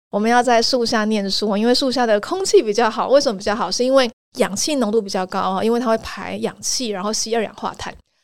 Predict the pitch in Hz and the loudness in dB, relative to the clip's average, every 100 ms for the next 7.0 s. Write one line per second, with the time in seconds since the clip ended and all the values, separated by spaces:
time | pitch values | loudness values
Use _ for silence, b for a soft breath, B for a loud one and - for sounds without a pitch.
0 | _ _ - 453 427 392 339 - 349 330 | _ _ 0 4 6 6 2 2 4 4
1 | 320 185 269 277 285 262 262 247 254 294 | 4 2 0 0 2 4 2 2 0 2
2 | 359 359 370 285 403 311 311 269 208 214 | 2 2 0 0 -2 0 2 4 4 4
3 | 269 233 247 208 190 180 170 180 185 - | 4 6 4 2 0 -4 -6 -4 -4 -2
4 | 277 294 269 269 254 226 180 208 262 254 | -2 -2 -2 -4 -2 -2 -2 2 2 2
5 | 262 226 214 196 190 180 - 233 202 - | 0 0 0 -2 -4 -4 -4 -4 -4 -4
6 | 196 190 190 190 190 185 196 196 - - | -4 -2 -2 -2 -2 -4 -4 -4 -4 -6